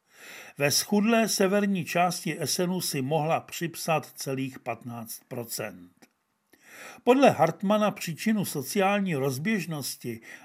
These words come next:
nelze hledat jen v rozdílu mezi východem a západem. V bývalé N D R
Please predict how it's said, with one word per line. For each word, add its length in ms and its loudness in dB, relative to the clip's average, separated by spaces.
nelze 460 4
hledat 440 0
jen 180 0
v 80 -6
rozdílu 580 -2
mezi 320 -4
východem 560 -6
a 60 -4
západem. 960 -4
V 60 -12
bývalé 560 2
N 240 0
D 280 4
R 340 0